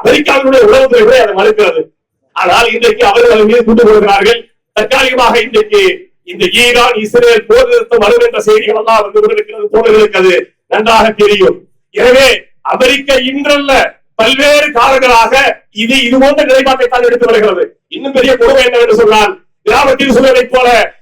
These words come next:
ஆடு நடைகிறதே என்று ஓராய் வருத்தப்படும் என்பார்கள். அதை போல அணு ஆயுதம் பற்றி ட்ரம்ப் வருத்தப்படுகிறார்,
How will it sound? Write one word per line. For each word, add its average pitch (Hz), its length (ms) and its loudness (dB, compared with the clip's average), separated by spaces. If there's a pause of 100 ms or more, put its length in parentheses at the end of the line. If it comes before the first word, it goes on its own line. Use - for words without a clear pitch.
(240)
ஆடு 269 160 0 (100)
நடைகிறதே 247 400 2 (100)
என்று 262 140 -2 (140)
ஓராய் 262 300 0
வருத்தப்படும் 240 500 0
என்பார்கள். 196 360 -2 (160)
அதை 254 140 -2 (120)
போல 247 140 0 (500)
அணு 302 120 -2 (100)
ஆயுதம் 240 320 -2
பற்றி 262 240 -2 (400)
ட்ரம்ப் 311 300 -2
வருத்தப்படுகிறார், 208 640 -2